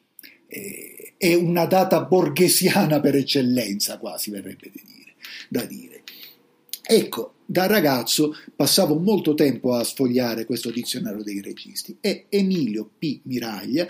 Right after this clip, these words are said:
quella P era molto misteriosa e io pensavo stesse per Emilio Paolo e invece sta per Emilio Pompilio Miraglia.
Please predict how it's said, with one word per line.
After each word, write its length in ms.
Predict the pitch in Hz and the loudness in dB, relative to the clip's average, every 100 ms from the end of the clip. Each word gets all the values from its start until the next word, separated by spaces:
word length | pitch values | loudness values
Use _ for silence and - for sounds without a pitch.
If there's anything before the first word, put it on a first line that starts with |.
| - - - - _ | -8 -20 -20 -20 _
quella 300 | 214 226 214 | 4 4 2
P 80 | |
era 260 | 220 202 185 | 4 4 4
molto 360 | 190 190 170 165 | 4 2 2 2
misteriosa 920 | 139 170 190 190 143 151 147 - - | 2 2 4 6 4 4 0 -2 -4
e 140 | 214 | 2
io 480 | 202 175 156 - _ | 4 6 4 -2 _
pensavo 580 | 175 156 - 185 165 151 | 0 2 4 4 4 4
stesse 440 | - 175 151 151 | 2 2 4 2
per 140 | 147 143 | 2 2
Emilio 420 | 139 147 147 139 | 2 2 4 4
Paolo 560 | 147 127 117 117 135 - - - - | 4 2 0 0 -2 -4 -16 -18 -2
e 120 | 170 | 2
invece 500 | 208 180 156 - 151 | 4 4 4 4 2
sta 300 | - - 160 | 0 0 -2
per 160 | 156 160 | 0 0
Emilio 460 | 160 156 151 147 | 0 0 2 2
Pompilio 720 | - 139 135 - 143 131 127 117 | 4 0 0 -4 -4 0 2 2
Miraglia. 640 | 120 113 98 107 180 214 | 0 -2 -4 -2 -2 -2